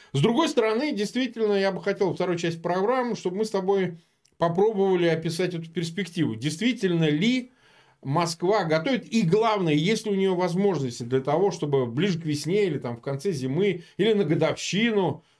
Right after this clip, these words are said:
ам, агрессии в отношении Украины провести какую-то, а, большую спецоперацию, открыть новые направления наступления на Украину? Вот в таком ключе.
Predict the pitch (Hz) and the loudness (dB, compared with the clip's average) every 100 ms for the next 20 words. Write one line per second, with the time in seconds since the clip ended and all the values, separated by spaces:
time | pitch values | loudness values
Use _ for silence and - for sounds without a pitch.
0 | _ 143 143 143 139 139 135 131 127 127 | _ -2 0 2 2 0 -2 -2 -2 -4
1 | 147 151 180 180 165 139 127 147 147 165 | -2 0 2 2 0 -2 -2 -2 -4 -2
2 | 147 147 143 165 180 277 302 277 254 208 | 0 0 0 0 0 -2 -4 -2 0 0
3 | 165 165 170 165 247 165 - 190 214 185 | 0 0 0 0 -4 -4 -4 -4 -2 0
4 | 175 165 - _ _ _ - 190 214 175 | 0 -2 -10 _ _ _ -6 -2 0 0
5 | 214 - 214 240 - 165 151 160 143 196 | 0 -2 0 0 0 -2 0 0 0 0
6 | 208 165 185 147 170 214 175 147 143 139 | 0 -2 -2 2 2 2 2 0 2 0
7 | 156 196 165 147 143 135 143 202 190 170 | 2 0 0 0 -2 -4 0 0 2 0
8 | 156 156 160 160 143 147 151 147 143 139 | 0 0 0 0 0 2 2 2 2 2
9 | 190 440 - - 190 220 196 175 180 - | 2 0 -8 -2 0 2 2 2 2 2
10 | 110 | 0